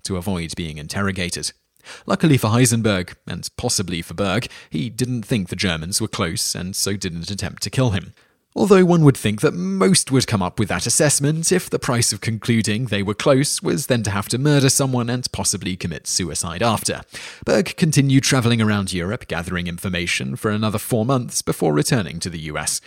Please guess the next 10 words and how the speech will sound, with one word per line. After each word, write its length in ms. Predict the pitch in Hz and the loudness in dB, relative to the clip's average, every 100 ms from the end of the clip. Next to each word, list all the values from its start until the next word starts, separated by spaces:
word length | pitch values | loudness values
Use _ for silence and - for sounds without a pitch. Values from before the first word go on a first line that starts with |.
| - | -12
and 160 | - 110 | -10 -6
resigning 540 | 120 107 78 76 - - | -4 -2 -4 -10 -18 -20
from 200 | _ 87 | _ -10
the 180 | 82 90 | -6 -6
O 60 | 76 | -4
S 180 | - | -4
S. 300 | 98 87 - - _ _ _ _ - | -2 -2 -2 -6 _ _ _ _ -4
Six 280 | 104 - | -2 0
years 200 | 101 95 | 2 2
later, 360 | 101 95 123 135 | 2 2 2 -2